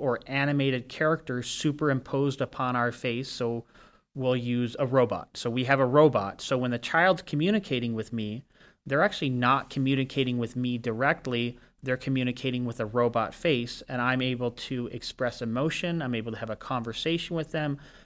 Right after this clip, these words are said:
and those kinds of things. So I think for families, um, there's the potential there where they already have the technology. If you have one of the newer iPhones or an iPad,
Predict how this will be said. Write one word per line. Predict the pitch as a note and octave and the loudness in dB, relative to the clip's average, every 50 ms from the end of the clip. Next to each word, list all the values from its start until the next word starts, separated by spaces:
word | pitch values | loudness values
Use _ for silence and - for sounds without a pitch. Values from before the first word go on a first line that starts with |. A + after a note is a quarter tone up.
| _ _ | _ _
and | - C3 C3+ | -6 -2 -2
those | D3+ D#3+ - | -2 -2 -2
kinds | - D#3 C3+ B2+ | -2 -2 -2 -2
of | B2+ A#2+ | -4 -6
things. | - A#2 G2 E2+ - | -8 -8 -10 -8 -4
So | - F3 | 0 0
I | F#3+ | 0
think | F#3+ - B3 D4 C#4+ | 2 2 0 0 0
for | - - F#3 | -2 -2 -2
families, | C#3 - - - D#3+ D#3+ F#3+ A3+ G3 C3 A2+ G#2 G#2 A#2+ - - - - _ - - - - - - - | -2 -2 0 2 4 4 6 4 4 2 2 0 -2 -4 -6 -8 -12 -16 _ -20 -20 -20 -20 -16 -4 2
um, | C#3+ C#3 C3+ C3 B2 A#2+ A#2+ - - - _ - - - | 6 6 6 6 6 2 -2 -6 -12 -20 _ -16 -12 -6
there's | - C#3 D3 C#3+ C#3 C#3 | 0 2 4 4 4 4
the | - C#3+ | 0 0
potential | - - C#3+ - - - G3 G3+ - G#3 D#3 | 0 -2 -6 -2 0 0 2 2 4 4 4
there | A#2+ B2+ B2 A#2+ B2 B2+ | 4 4 4 4 4 4
where | B2 C3 C3 | 4 4 2
they | B2 C3+ D#3 E3+ D#3 - | 4 4 2 2 2 0
already | - B2+ C3 C#3+ D3 D3 C#3+ D3+ D3+ C#3+ | 2 4 6 8 8 6 6 4 4 0
have | C3 - - C3 C3 C3 - | 0 0 0 0 0 0 -2
the | C3 | -6
technology. | A#2+ - - B2+ - - B2 B2+ D3 D3+ C#3 B2 - A#2 G2+ | -6 -6 -6 -6 -4 -2 0 0 2 0 -2 -2 -4 -6 -6
If | G#2 G#2 - | -6 -4 -2
you | D3 D3+ | -2 0
have | C#3+ C#3+ C#3+ C#3 C3+ | 2 2 2 2 2
one | C3 C3+ C3+ C3+ | 4 4 4 4
of | C#3 B2+ B2 | 4 2 0
the | B2 B2+ B2+ B2 B2 A#2+ A#2+ - - - - - _ - | 0 2 2 2 2 0 -2 -6 -14 -20 -20 -18 _ -6
newer | C3+ C3 C3 C#3 C#3+ D3 D3 C#3 C3+ - - | -2 2 4 4 4 6 6 6 4 4 2
iPhones | A#2+ A#2+ C3 D3+ D#3+ - - C3 A#2+ A2+ A2+ A2 A2 A#2+ B2+ B2+ - - | 0 2 2 2 2 0 0 0 0 0 0 -2 -2 -4 -4 -6 -6 -4
or | - B2+ B2 | -2 0 0
an | A#2+ A#2+ | 0 0
iPad, | G#2+ A#2 C3 C#3 D#3 - - - A2+ A2 A2 A2 A2 A#2 B2+ | 0 0 -2 -2 -2 -4 -4 -4 -4 -2 -2 -4 -6 -6 -8